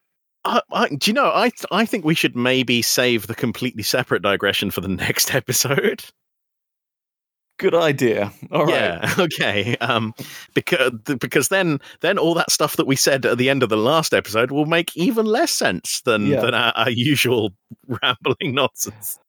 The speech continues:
Speaker 2: So we've been weight baiting this one for a while, but,
Speaker 1: <laughs>
Speaker 2: uh, I suppose it's to gently encourage you to watch Severance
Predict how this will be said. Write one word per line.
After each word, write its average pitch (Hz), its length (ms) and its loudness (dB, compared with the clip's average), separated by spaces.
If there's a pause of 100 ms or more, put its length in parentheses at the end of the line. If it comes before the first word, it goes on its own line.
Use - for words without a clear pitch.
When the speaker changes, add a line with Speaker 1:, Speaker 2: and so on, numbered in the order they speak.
Speaker 2:
So - 180 -6
we've 160 180 -2
been 170 200 -4
weight 180 340 0
baiting 143 380 2
this 131 200 -2
one 127 220 0
for 127 160 0
a 120 80 4
while, 117 580 4
but, 127 480 2 (240)
Speaker 1:
<laughs> 104 80 -8
Speaker 2:
uh, 123 340 2
I 87 220 0
suppose 160 400 2
it's - 160 -4
to - 160 -4
gently 139 560 2
encourage 131 640 4
you 110 240 0
to 117 440 0 (500)
watch 117 720 -2
Severance 139 960 0